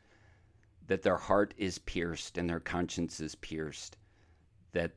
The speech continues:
what they have done is a violation of citizens' rights, and it's time that they stop.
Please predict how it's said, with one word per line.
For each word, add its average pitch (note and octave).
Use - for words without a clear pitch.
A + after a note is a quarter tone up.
what F2
they F#2+
have G2
done F2+
is G2
a G2
violation F2
of D#2
citizens' D2+
rights, D2
and E2
it's E2
time D#2+
that D2+
they D#2+
stop. B1+